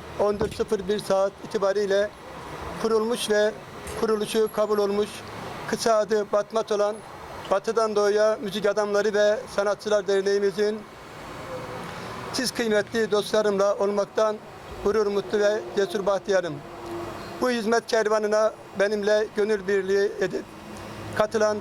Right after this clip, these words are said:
çok değerli yönetim kurulu üyelerimize ayrı ayrı teşekkür ederim. Batıdan Doğuya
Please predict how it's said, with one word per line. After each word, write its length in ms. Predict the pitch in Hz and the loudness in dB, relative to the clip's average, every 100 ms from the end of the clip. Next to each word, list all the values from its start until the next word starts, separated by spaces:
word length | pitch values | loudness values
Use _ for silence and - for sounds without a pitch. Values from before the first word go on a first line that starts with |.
| 214 | 0
çok 220 | 233 - | 0 2
değerli 320 | 214 208 202 | 2 4 4
yönetim 340 | 202 202 202 202 | 2 2 0 -2
kurulu 400 | 202 190 202 202 | 0 2 4 4
üyelerimize 680 | 190 190 190 175 196 202 214 - - - - | 4 2 2 0 0 0 -2 -14 -18 -12 0
ayrı 240 | 196 202 | 2 4
ayrı 180 | 202 202 | 2 2
teşekkür 440 | 202 196 208 190 180 | 0 -2 -2 0 0
ederim. 300 | 156 135 131 139 - - - - - - - - - - | 0 -2 -2 -8 -10 -10 -10 -10 -12 -12 -12 -10 -6 -2
Batıdan 440 | 196 240 247 247 | 0 2 2 4
Doğuya 480 | 220 208 214 226 | 4 4 6 4